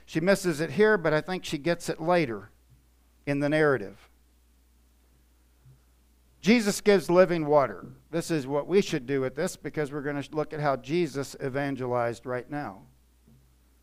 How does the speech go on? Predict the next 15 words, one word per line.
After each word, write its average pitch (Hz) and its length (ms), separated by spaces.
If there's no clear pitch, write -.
So - 140
share 151 240
the 165 80
gospel. 190 400
Share 170 220
the 185 80
gospel. - 400
Jesus 185 400
gives 196 240
living 175 320
water. 113 360
So 127 220
share 151 340
the 139 100
gospel. 117 540